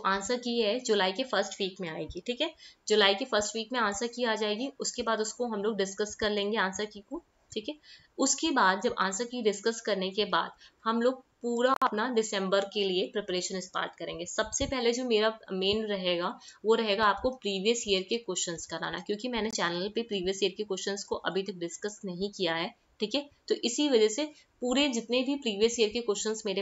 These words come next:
पास हैं वो सारे मैं question paper आपके साथ discuss करूंगी पहले, then फिर हम लोग content को revision करेंगे, क्योंकि मैंने content already करा रखा हुआ है,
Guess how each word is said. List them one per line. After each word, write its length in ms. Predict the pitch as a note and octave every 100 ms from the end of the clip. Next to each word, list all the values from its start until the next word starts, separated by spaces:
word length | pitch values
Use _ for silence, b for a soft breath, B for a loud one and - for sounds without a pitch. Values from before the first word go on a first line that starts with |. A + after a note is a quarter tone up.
| G3
पास 300 | F3+ G3+ -
हैं 120 | F3+ E3+
वो 140 | G3
सारे 340 | - G3+ G3 A#3+
मैं 140 | B3
question 300 | A3 F#3+ G3
paper 300 | G3 F3+ G3
आपके 240 | E3+ - G3
साथ 160 | G3 F#3+
discuss 360 | F3 - F#3
करूंगी 340 | - G3+ G#3 A3
पहले, 280 | G#3 G#3+ - B B - F#3
then 260 | A#3 D4+ - _ _ _ _ _ _ _ -
फिर 160 | C#4+
हम 160 | C4+ G#3+
लोग 180 | A#3 A3
content 360 | G3+ G3 G#3+
को 60 | B3+
revision 440 | A3 F#3+ G3 F#3+ F#3
करेंगे, 360 | - E3 E3
क्योंकि 280 | - G#3 A#3+
मैंने 200 | A3 A3
content 340 | G3+ G3 G3+ -
already 360 | F#3 F#3 F3+
करा 220 | G#3 F3 F3+
रखा 300 | G#3 - F#3
हुआ 240 | E3+ E3+
है, 140 | G3